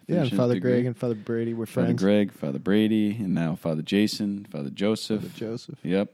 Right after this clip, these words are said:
Speaker 1: So, to all the boys, wish we were, uh, having a bourbon with you tonight, but, uh, it's good to celebrate, and, uh,
Speaker 2: We'll see you soon.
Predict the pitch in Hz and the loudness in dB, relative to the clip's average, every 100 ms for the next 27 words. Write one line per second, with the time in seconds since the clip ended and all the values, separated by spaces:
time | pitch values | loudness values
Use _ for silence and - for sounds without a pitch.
0 | _ - - 90 87 - - - - - | _ -10 0 2 2 -4 -20 -20 -20 -20
1 | _ 107 120 139 131 104 101 101 98 - | _ 4 8 8 6 4 6 6 4 0
2 | - - - - 107 120 - 110 104 101 | -8 -12 -20 -6 0 2 0 0 2 2
3 | 98 95 90 87 85 - 104 101 98 87 | 2 2 0 -2 -4 -2 -2 0 -2 0
4 | 98 98 92 92 - 95 87 87 - 90 | 0 -2 -4 -6 -4 0 0 -2 -8 -18
5 | 90 87 - 87 82 - - 95 82 - | -4 -4 -4 -8 -8 -10 -6 -6 -6 -8
6 | 82 82 80 - 95 87 82 82 - 180 | -6 -4 -4 -6 -8 -6 -6 -10 -4 -4
7 | - 143 123 135 123 | 2 0 2 0 -2